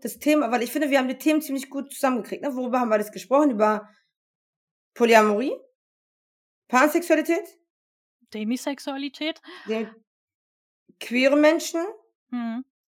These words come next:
Speaker 1: Outings. Vielleicht können wir auch jetzt so langsam gegen Ende hin
Speaker 2: Mhm.
Speaker 1: so ein paar Tipps geben.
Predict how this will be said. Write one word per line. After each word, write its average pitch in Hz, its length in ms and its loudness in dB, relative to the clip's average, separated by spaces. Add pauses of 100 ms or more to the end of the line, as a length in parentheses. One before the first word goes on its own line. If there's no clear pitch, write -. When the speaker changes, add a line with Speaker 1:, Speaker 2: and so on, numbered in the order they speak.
Speaker 1:
Outings. 277 760 0 (840)
Vielleicht 311 340 6
können 320 200 4
wir 269 140 6
auch 269 60 0
jetzt 262 540 -2
so 220 200 -4
langsam 240 420 0
gegen 190 220 -4
Ende 262 260 0
hin 269 300 0 (360)
Speaker 2:
Mhm. 247 260 -4
Speaker 1:
so 262 60 4
ein 262 80 4
paar 254 200 2
Tipps - 300 -2
geben. - 360 -6